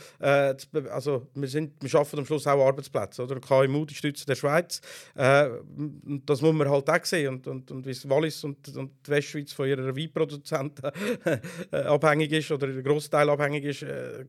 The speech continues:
bieten, bieten wir auch Arbeitsplätze und das muss man einfach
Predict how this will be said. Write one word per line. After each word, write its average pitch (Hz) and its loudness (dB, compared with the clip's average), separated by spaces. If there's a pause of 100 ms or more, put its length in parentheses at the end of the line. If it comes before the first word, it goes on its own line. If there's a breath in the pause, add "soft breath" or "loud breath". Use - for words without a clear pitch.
bieten, 143 -4
bieten 156 -4
wir 143 4
auch 139 4
Arbeitsplätze 143 -6
und 123 -14
das 123 -12 (220 loud breath)
muss 139 0
man 135 4
einfach 135 2